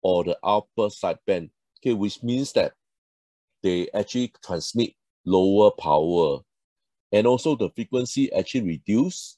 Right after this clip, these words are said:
okay, but the key motivation is not to reduce the bandwidth, but is to reduce the overall noise. So therefore,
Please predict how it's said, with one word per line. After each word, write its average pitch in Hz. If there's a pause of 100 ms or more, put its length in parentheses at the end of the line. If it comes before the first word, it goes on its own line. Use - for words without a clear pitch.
okay, 101
but 90
the 92
key 160
motivation 127 (440)
is -
not -
to 92
reduce 107
the -
bandwidth, 95 (480)
but -
is 98
to 90
reduce 113
the 87
overall 95
noise. 90 (440)
So 147
therefore, 151